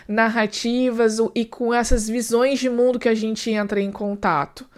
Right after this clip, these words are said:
Bom, a gente precisa aprender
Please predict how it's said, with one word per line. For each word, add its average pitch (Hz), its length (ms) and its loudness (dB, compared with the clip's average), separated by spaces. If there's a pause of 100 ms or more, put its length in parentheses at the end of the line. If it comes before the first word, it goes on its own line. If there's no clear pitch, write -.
(400)
Bom, 180 460 6 (140)
a 208 120 2
gente 220 300 2
precisa 233 800 2 (100)
aprender 208 640 4